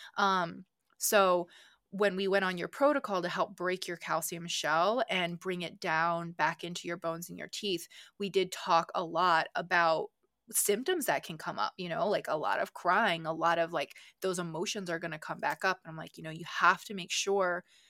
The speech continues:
um, you have a plan in place. So we were like, "Okay, if these symptoms crop up, you know, these are some changes we're gonna make in our protocol to slow it down." But you also need to make sure that you continued going to therapy, that you had that support system and let them know, um,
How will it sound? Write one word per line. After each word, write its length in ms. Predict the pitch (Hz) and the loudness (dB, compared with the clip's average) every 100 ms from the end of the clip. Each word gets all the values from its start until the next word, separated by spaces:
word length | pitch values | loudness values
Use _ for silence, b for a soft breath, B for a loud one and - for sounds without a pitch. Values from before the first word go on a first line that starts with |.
| b b | b b
um, 260 | 220 208 185 | 0 0 0
you 100 | 208 | 0
have 140 | 196 | 2
a 60 | 220 | 2
plan 300 | 233 208 170 | 2 0 0
in 80 | 170 | -6
place. 300 | - 208 - | -8 -8 -4
So 120 | 185 | -2
we 100 | 175 | 0
were 80 | 180 | 2
like, 180 | 175 190 | 0 -2
"Okay, 280 | - 180 | -4 -4
if 100 | 147 - | -4 -4
these 220 | 190 - | -4 -2
symptoms 340 | 196 175 180 | -4 -6 -8
crop 260 | - 170 175 | -4 -2 6
up, 240 | 302 302 302 B B - | 10 10 8 B B -4
you 100 | 196 | 0
know, 300 | 180 175 165 175 | 2 0 -2 -2
these 220 | 202 196 | 0 0
are 80 | 190 | 0
some 220 | - 170 | -2 -8
changes 420 | - 180 180 170 | -8 -8 -8 -6
we're 80 | 175 | -6
gonna 160 | 175 170 | -6 -6
make 200 | 160 160 | -6 -6
in 60 | |
our 100 | 165 | -6
protocol 520 | - 156 170 - 165 | -4 -4 -4 -2 -2
to 80 | 170 | -2
slow 320 | - 170 165 | -8 -4 -2
it 100 | 175 - | -2 -2
down." 480 | 180 190 160 175 - b b | -2 0 0 -2 -8 b b
But 100 | 190 | 0
you 160 | 220 - | 0 4
also 340 | 202 208 - | 4 4 0
need 140 | 214 208 | -6 -4
to 80 | 202 | -4
make 160 | 185 | -4
sure 200 | - 190 | -4 0
that 160 | 175 - | 0 0
you 100 | 190 | -4
continued 500 | - 220 320 302 185 | -10 -8 -4 -4 -2
going 220 | 160 165 | -2 -4
to 60 | 170 | -6
therapy, 380 | 156 160 - 160 | -6 -6 -6 0
that 220 | 170 - | 0 0
you 140 | 185 | -4
had 340 | 170 190 208 202 | 0 4 4 4
that 160 | 180 | 0
support 400 | - 185 - 180 | -2 -8 -4 -2
system 400 | - 175 - 185 | -4 -6 -6 -8
and 120 | 165 | -6
let 180 | 165 165 | -4 -4
them 160 | 165 165 | -6 -4
know, 420 | 196 226 160 190 b b b - | 0 2 2 0 b b b 2
um, 560 | 202 190 170 160 170 | 4 4 2 -2 -16